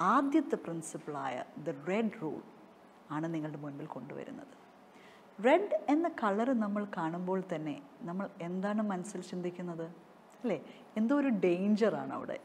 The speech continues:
അല്ലേ? So, റെഡ് അല്ലെങ്കിൽ ചുവപ്പ് നമ്മൾ ഒഴിവാക്കേണ്ട കാര്യങ്ങളാണ്. നമ്മുടെ ജീവിതത്തിൽ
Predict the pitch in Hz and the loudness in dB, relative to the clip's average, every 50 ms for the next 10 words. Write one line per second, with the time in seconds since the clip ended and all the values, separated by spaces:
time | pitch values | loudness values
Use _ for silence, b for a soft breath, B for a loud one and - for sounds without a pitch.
0 | - - 262 233 143 135 - - - - B B B B B B B B - - | -6 -4 -2 -2 -2 -2 -6 -12 -18 -20 B B B B B B B B -6 -2
1 | 269 262 262 - - - 254 294 330 453 453 427 403 381 370 370 359 - - 185 | -2 -2 -2 -2 -2 4 8 8 8 8 6 2 2 2 4 2 2 2 2 2
2 | 170 160 160 156 - - 143 - - - - - 202 240 262 302 320 - - 208 | 4 4 4 2 -2 -6 -8 -8 -8 -12 -12 -6 -2 0 0 0 0 2 4 4
3 | 226 233 269 294 285 311 294 285 285 - - 220 202 180 165 170 - - - - | 6 6 4 4 4 4 4 4 2 0 0 0 0 0 0 -2 -4 -6 -6 -4
4 | 170 143 139 - 131 - - - - - - - - - - - 160 165 175 185 | -2 -2 -2 -4 -6 -6 -6 -6 -8 -8 -10 -12 -16 -16 -10 -8 -6 -4 0 0
5 | 202 190 165 180 175 156 165 165 160 - 185 185 262 | 0 0 0 0 0 0 0 -2 -4 -4 -2 -2 -2